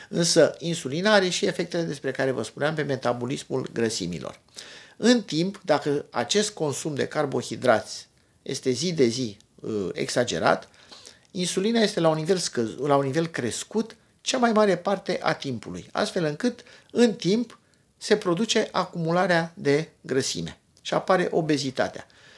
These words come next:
Pentru faptul că, la un moment dat, celulele devin rezistente la acțiunea insulinei, glicemia crește și atunci pancreasul secretă și mai multă insulină, accentuând acumularea de grăsime. Celulele, la un moment dat, devin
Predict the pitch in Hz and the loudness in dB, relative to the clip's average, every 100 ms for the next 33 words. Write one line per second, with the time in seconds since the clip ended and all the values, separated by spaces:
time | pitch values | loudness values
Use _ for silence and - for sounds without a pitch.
0 | - - _ _ - 151 156 147 226 226 | -20 -20 _ _ 0 2 2 4 4 2
1 | 180 - 170 143 - - _ _ _ _ | -4 0 0 0 0 -8 _ _ _ _
2 | _ _ 131 165 208 190 175 160 151 - | _ _ -4 0 0 0 0 2 2 2
3 | - - _ - _ - 143 180 160 143 | -8 -18 _ -20 _ -2 0 0 2 2
4 | 175 160 135 127 - 214 175 139 - 143 | 2 0 0 -2 -2 0 2 2 2 -4
5 | 131 113 - 98 92 113 180 - - 143 | -4 -6 -8 -8 -6 -6 -6 -10 -12 -8
6 | 147 147 170 196 156 131 113 - 135 180 | -2 0 2 2 2 0 -2 -2 0 -2
7 | 214 - 147 233 208 202 202 208 196 180 | -2 -2 -2 -2 -4 -4 -2 -2 -2 -4
8 | - 170 214 208 175 - 240 196 139 120 | -6 -4 -4 -2 -2 0 2 2 0 -2
9 | 107 101 101 95 69 - - - 151 - | -4 -6 -8 -6 -8 -10 -10 4 4 4
10 | - 170 135 160 202 254 240 - - 175 | 0 0 -2 0 2 2 0 -4 -2 -2
11 | 170 170 202 196 175 180 170 165 135 104 | -2 0 2 2 2 0 0 0 -2 -6
12 | - - - - - - _ - _ _ | -8 -20 -20 -20 -20 -20 _ -20 _ _
13 | _ _ _ - 160 185 233 240 190 165 | _ _ _ 4 6 8 6 6 4 2
14 | 160 220 202 170 220 | 2 4 4 2 -2